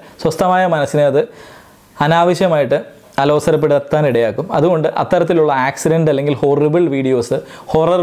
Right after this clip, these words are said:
വീഡിയോസ്, ഹൊറർ ഇമേജസ് ഒന്നും നിങ്ങൾ കാണാതിരിക്കുക. ഇതിൻ്റെ തന്നെ വേറൊരു വെർഷനാണ് നിങ്ങൾ ഈ, ആ, എന്താ പറയുക, ഭീകരജീവികളെ അല്ലെങ്കിൽ, ആ, ഡേഞ്ചറസ് ആയിട്ടുള്ള ആനിമൽസിനെ പിക്ചേഴ്സ് സെർച്ച് ചെയ്ത് നോക്കുന്ന ആളുകളൊക്കെ ഇൻ്റർനെറ്റിൽ ഒരുപാടുണ്ട്.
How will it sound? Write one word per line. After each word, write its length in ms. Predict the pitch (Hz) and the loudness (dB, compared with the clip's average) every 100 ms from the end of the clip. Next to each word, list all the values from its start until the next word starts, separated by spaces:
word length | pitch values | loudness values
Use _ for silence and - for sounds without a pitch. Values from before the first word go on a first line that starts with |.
| 165 | 0
വീഡിയോസ്, 380 | 143 135 120 120 117 | 0 0 -2 -4 -2
ഹൊറർ 240 | 143 156 143 | 0 2 0
ഇമേജസ് 360 | 131 131 131 131 | -2 -2 -2 -2
ഒന്നും 140 | 127 135 | -2 0
നിങ്ങൾ 160 | 131 135 | 0 -2
കാണാതിരിക്കുക. 600 | 131 131 135 123 113 143 156 - - 165 | -2 0 0 0 0 -2 -4 -20 -6 0
ഇതിൻ്റെ 200 | 190 202 | 2 2
തന്നെ 140 | 196 175 | 2 4
വേറൊരു 340 | 170 175 175 196 - - - - 156 | 2 2 0 -2 -6 -20 -20 -6 0
വെർഷനാണ് 500 | 156 147 175 151 127 131 | 2 2 0 0 0 0
നിങ്ങൾ 180 | 135 143 | 0 0
ഈ, 160 | 143 147 147 - - - 135 | 0 -2 -4 -12 -10 -2 0
ആ, 40 | 131 127 131 | 2 2 0
എന്താ 140 | 131 127 | 0 0
പറയുക, 420 | 120 113 127 - - - - - | 0 -2 -6 -16 -20 -20 -18 -2
ഭീകരജീവികളെ 1080 | 175 180 190 185 160 156 147 143 143 139 - 131 | 0 2 2 2 2 0 0 0 2 0 -2 -2
അല്ലെങ്കിൽ, 300 | 135 139 135 | 0 2 2
ആ, 500 | 135 - - - 62 - - - 64 143 | 0 -4 -6 -4 -2 -2 -2 -2 0 2
ഡേഞ്ചറസ് 420 | 156 160 180 175 | 2 0 0 0
ആയിട്ടുള്ള 240 | 151 147 135 | 0 0 0
ആനിമൽസിനെ 520 | 135 151 151 147 156 147 - - - - - | 0 0 0 0 0 -2 -6 -20 -20 -10 -6
പിക്ചേഴ്സ് 380 | 147 156 135 143 | -2 0 0 0
സെർച്ച് 200 | 135 - | -2 0
ചെയ്ത് 180 | 139 127 | 0 0
നോക്കുന്ന 240 | 123 127 123 | 0 0 0
ആളുകളൊക്കെ 420 | 117 123 120 113 127 | 0 0 0 -2 -2
ഇൻ്റർനെറ്റിൽ 400 | 147 123 123 120 113 | -2 0 0 0 -2
ഒരുപാടുണ്ട്. 460 | 123 120 110 104 | -2 -2 -2 -4